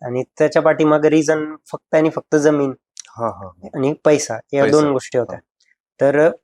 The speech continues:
Speaker 1: सीन असा होता की मोठ्या व्यक्तीला एखाद्या ठिकाणी, अ, म्हणजे आजकाल बऱ्याचदा सरकारी व-, यंत्रणांमध्ये किंवा
Speaker 2: हम्म.
Speaker 1: कंत्राटदार किंवा कुठल्याही पद्धतीत,
Speaker 2: हम्म.
Speaker 1: अ, हे, अ, भरपूर आलेलं आहे, काय म्हणतात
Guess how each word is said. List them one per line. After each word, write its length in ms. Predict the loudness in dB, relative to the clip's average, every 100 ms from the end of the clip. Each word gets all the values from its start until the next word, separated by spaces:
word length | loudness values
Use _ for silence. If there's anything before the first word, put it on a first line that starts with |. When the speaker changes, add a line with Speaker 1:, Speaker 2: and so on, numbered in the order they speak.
| _
Speaker 1:
सीन 320 | -10 -2 0
असा 180 | 2 2
होता 140 | 0
की 360 | -2 -6 -12 -14 -20 _ _
मोठ्या 260 | -4 0 0
व्यक्तीला 380 | 0 -2 0 2
एखाद्या 300 | 0 -2 -4
ठिकाणी, 360 | -4 -6 -8 -8 _ _ _ _ _ _
अ, 80 | -2 2 2 2 0 -6 _ -8
म्हणजे 180 | -2 -2 -2
आजकाल 460 | -4 -4 0 0 2
बऱ्याचदा 640 | 2 0 -2 -6 -2 -2 -2
सरकारी 680 | -4 -4 -2 -2 -2 -4 -4
व-, 60 | -6
यंत्रणांमध्ये 800 | -4 -2 0 -2 -4 -8 -10 -10
किंवा 340 | -12 -8 -4 -4
Speaker 2:
हम्म. 580 | -6 -12 -14 -14 _ -20 -2
Speaker 1:
कंत्राटदार 580 | 0 2 2 2 0 0
किंवा 180 | -2 -4 -4
कुठल्याही 320 | 0 2 2
पद्धतीत, 380 | 0 -2 -4 -4 _
Speaker 2:
हम्म. 220 | -20 -18 -20 _ _
Speaker 1:
अ, 340 | -4 0 2 0 -4 _ -2
हे, 220 | -2 -2 -6
अ, 280 | -2 0 2
भरपूर 420 | 0 -2 0 0
आलेलं 260 | 2 0 -6
आहे, 60 | -6
काय 120 | -6
म्हणतात 280 | -6 -8 -10